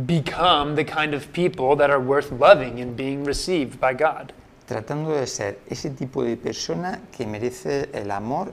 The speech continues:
Speaker 2: y la presencia de Dios en sus vidas.
Speaker 1: And Jesus is saying to us,
Speaker 2: Y Jesús nos dice,
Speaker 1: "Guys, cups don't clean themselves."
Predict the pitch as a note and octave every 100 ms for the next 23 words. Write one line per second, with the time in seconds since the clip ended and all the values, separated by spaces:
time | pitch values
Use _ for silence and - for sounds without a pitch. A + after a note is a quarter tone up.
0 | - A2 G#2 G2 F#2+ G2 - - - A2
1 | A#2 G#2 G#2 C3+ - A#2+ - G#2+ A2 F#2+
2 | F2+ F2+ - - - - - - - F3
3 | E3+ E3 E3 C#3+ F3+ G3+ A#3 G#3+ - F#3+
4 | F#3+ A#3+ E4+ D3+ C3+ C#3+ - D3+ E3+ -
5 | - - - - - F#3+ - - G3+ F3+
6 | A#2 - G2+ F#2+ - G2 - - - -
7 | - - - G#3 F#3 - - - - D#3
8 | - F#3 G#3+ - F#3 G3+ G3 F#3 - -
9 | - - -